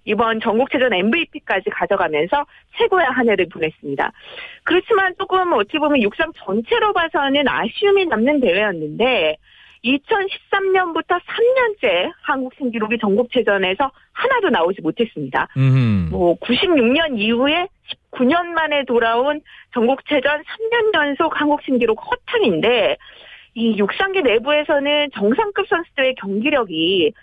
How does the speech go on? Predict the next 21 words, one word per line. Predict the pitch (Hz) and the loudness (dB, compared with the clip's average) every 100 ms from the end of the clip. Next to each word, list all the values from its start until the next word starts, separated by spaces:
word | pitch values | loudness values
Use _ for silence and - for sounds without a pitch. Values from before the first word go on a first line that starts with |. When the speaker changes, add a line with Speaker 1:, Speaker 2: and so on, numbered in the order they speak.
| - _ - | -20 _ -4
Speaker 1:
어, | 175 165 165 | -2 0 0
예년만큼 | 196 262 349 320 294 240 | 0 0 0 -2 -4 -2
못하다, | 170 - 277 185 147 - | -2 0 -2 -2 -4 -6
전반적으로 | 214 196 269 262 240 226 269 | -6 -2 -2 0 0 0 -2
하락세에 | - 381 392 381 _ - 302 | -2 -2 0 -2 _ -2 0
있다는 | 233 190 226 220 196 | 0 -2 -2 0 0
것이 | 190 202 311 320 - - - - | 0 -2 -4 -4 -8 -20 -20 -6
조금 | 247 240 | 0 2
우려되는, | 190 262 359 320 277 269 233 - - - | 4 2 2 0 0 0 -2 -4 -8 -4
어, | 175 170 139 - | -2 0 -4 -4
현상이다라고 | 392 415 427 339 269 208 180 180 | -2 0 0 0 0 0 -2 -4
지적할 | - - 233 226 | -4 -4 -2 -2
정도거든요. | 196 156 180 196 165 151 170 254 | -4 -4 -2 0 -2 -4 -2 0
Speaker 2:
네. | 156 117 95 85 90 - | 2 2 0 -2 -6 -12
Speaker 1:
반대로 | - 196 233 349 339 339 | -6 0 0 2 0 -2
수영은 | - 403 381 381 | 0 0 0 0
한국 | 480 508 - | 0 0 0
신기록을 | 453 370 339 311 294 254 294 | 0 2 2 2 0 0 2
열 | 185 175 | 2 0
개나 | 226 381 370 | 0 -2 0
양산하면서 | 220 156 262 247 214 190 214 277 | -2 -2 -4 -2 0 -2 -2 -4